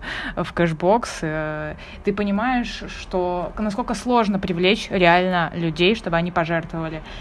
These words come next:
Хотя для них эти суммы, может, и не имеют никакого значения, а для нас имеют. И был тоже интересный момент, связанный с этим,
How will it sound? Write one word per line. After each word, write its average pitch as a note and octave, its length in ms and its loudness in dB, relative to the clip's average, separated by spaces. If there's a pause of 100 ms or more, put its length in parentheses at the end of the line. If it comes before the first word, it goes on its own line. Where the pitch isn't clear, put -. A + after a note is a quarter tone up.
(140)
Хотя G3+ 180 2
для F#3+ 120 2
них A3 160 2
эти G#3 100 -2
суммы, A3+ 360 2
может, F#3+ 280 2
и - 20 4
не F#3 120 6
имеют F#3 240 2
никакого E3+ 340 0
значения, G#3 560 -2
а E3+ 60 -4
для E3 140 -6
нас A3 260 -2
имеют. F3+ 340 -2 (100)
И F3 280 -4 (800)
был G#3 200 4
тоже F#3+ 260 2
интересный F#3+ 540 0
момент, F#3+ 420 0
связанный A3+ 440 0
с - 80 -8
этим, G3+ 400 0